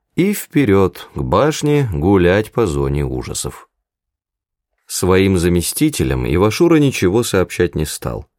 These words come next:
им было не до того. Багаев возился с районным начальством, а Гришин координировал работу всех исследовательских групп – снабжая их перекрёстной информацией и материальными ресурсами.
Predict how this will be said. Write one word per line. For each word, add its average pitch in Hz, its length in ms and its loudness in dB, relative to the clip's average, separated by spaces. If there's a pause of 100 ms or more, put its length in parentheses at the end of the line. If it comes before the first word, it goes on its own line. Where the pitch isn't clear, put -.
им 143 240 -2
было 110 220 2
не 78 200 2
до 71 140 -2
того. - 460 -8 (600)
Багаев 110 520 0
возился 67 480 -2
с - 120 -6
районным 67 520 -2
начальством, 135 640 -2 (380)
а - 140 -6
Гришин 151 580 2
координировал 98 960 2
работу 101 400 2
всех - 500 0
исследовательских 87 1120 0
групп – 73 380 -4 (340)
снабжая 87 800 0
их 110 420 -4
перекрёстной 90 920 0
информацией 104 920 -4 (320)
и 117 160 2
материальными 85 800 2
ресурсами. 65 840 -6